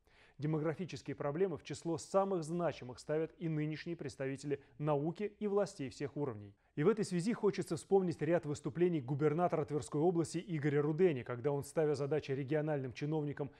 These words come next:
по модернизации экономики, развитию ее секторов, очерчивая планы по созданию новых инфраструктурных объектов, неоднократно подчеркивал, что все это имеет смысл только в том случае,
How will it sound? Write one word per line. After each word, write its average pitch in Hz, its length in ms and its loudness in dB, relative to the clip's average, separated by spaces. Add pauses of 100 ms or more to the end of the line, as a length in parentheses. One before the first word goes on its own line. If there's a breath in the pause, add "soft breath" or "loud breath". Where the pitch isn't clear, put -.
(120)
по 165 80 0
модернизации 165 720 0
экономики, 143 540 -2
развитию 143 480 -2
ее 135 120 -4
секторов, 165 500 0 (280 loud breath)
очерчивая 156 540 2
планы 156 300 0
по 139 100 -6
созданию 147 480 0
новых 165 360 0
инфраструктурных 147 840 -2
объектов, 147 460 0 (340 loud breath)
неоднократно 170 580 0
подчеркивал, 160 680 -2
что - 180 -6
все - 220 0
это 185 220 4
имеет 156 480 -2
смысл 180 400 -4
только 160 340 -2
в - 80 -14
том 156 220 -2
случае, 190 560 -6